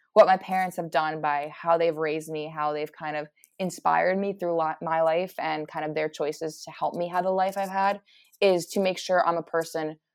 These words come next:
who works hard to make sure I'm not the last at these opportunities and that I can give them to other people. So I'm really so thankful for them. I know it's gonna be as equally a big day for them on May twentieth as it is for me,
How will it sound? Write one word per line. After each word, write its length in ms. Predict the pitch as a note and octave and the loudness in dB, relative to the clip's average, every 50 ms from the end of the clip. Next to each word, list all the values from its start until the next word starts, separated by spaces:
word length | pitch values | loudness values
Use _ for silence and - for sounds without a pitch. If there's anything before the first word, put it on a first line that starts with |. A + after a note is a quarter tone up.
| _ _ _ | _ _ _
who 120 | - G3 F#3 | 0 2 4
works 320 | F3 F3 F3 E3 - - | 4 4 2 2 0 -2
hard 260 | - D#3+ D#3 D#3 D#3 D#3 | 0 2 2 2 0 -2
to 80 | F3 | -4
make 140 | E3 D3+ D3+ | -6 -6 -4
sure 140 | - - D#3 | -2 -2 -2
I'm 80 | D3+ | -2
not 160 | D#3 C#3+ - - | -2 -4 -6 -6
the 60 | - | -6
last 420 | - C#3+ C3 D#2+ - - - - - | -2 -2 0 -2 -2 -4 -8 -14 -12
at 100 | - C3+ | -10 -8
these 160 | - C#3 C#3+ C#3 | -6 -6 -4 -2
opportunities 680 | C#3 G#2+ - - - - - C3+ C3+ B2+ A2+ A2+ - | -4 -4 -4 -6 -10 -8 -8 -8 -8 -8 -8 -10 -8
and 80 | - D3+ | -8 -6
that 80 | C#3+ | -6
I 60 | - - | -6 -8
can 160 | - - D3+ | -8 -6 -6
give 140 | D3 D3+ C#3 | -4 -4 -4
them 120 | C3+ C3+ | -6 -6
to 120 | C#3+ - - | -6 -4 -4
other 180 | C#3+ C#3 C#3 - | -4 -4 -6 -8
people. 340 | - D3 C#3 - - A#2+ C#3 | -8 -10 -8 -8 -8 -8 -8
So 300 | - - E3 D#3 D#3 E3 - _ - _ _ - | -4 -2 0 0 0 -2 -6 _ -20 _ _ 2
I'm 180 | - G3 G#3 G#3 | 4 6 6 8
really 220 | F#3+ F#3 F3+ F3 | 6 6 6 4
so 200 | E3 E3+ E3+ E3 | 2 0 -2 -2
thankful 400 | D#3 - D#3+ D#3+ D#3+ - D#3+ D#3 | -2 -2 -2 -2 -2 -4 -4 -4
for 140 | D3+ - D#3 C#3+ | -4 -4 -4 -2
them. 300 | D3+ D3+ D3 D3 D3 D3 - | -2 -2 -2 -2 -4 -4 -2
I 140 | E3 E3+ E3+ | -2 0 0
know 320 | E3+ E3 D#3+ D#3 D3+ D3+ - | 0 0 2 2 0 0 -2
it's 140 | D#3 - - | -4 -4 -4
gonna 180 | E3+ D#3+ D#3 | -4 -4 -2
be 160 | D3+ D#3 D#3 | -2 0 0
as 120 | D#3 D3+ - | 0 0 -2
equally 360 | - E3 - E3 D#3+ D#3+ D#3 | -4 -6 -2 -2 -2 0 0
a 60 | D3+ | -2
big 220 | D#3+ D#3 D3+ D#3 D3+ | -2 -2 -2 -2 -2
day 160 | D3+ D3 D3 - | -2 -4 -2 -4
for 100 | D3+ D3 | -4 -2
them 180 | D3+ D3 D3 | -2 -2 -2
on 120 | D3 D3+ D3+ | -2 -4 -4
May 120 | D3+ D#3 | -4 -6
twentieth 400 | D#3 - - D3+ D3+ D3 D3 - | -6 -6 -6 -6 -4 -4 -6 -8
as 80 | D3+ C#3 | -8 -8
it 80 | C#3 C#3+ | -8 -8
is 120 | D3 - | -10 -10
for 100 | - - | -10 -10
me, 380 | D#3 D#3 D#3+ D#3+ D#3+ D#3+ E3 - | -6 -4 -2 -2 -2 -2 -4 -8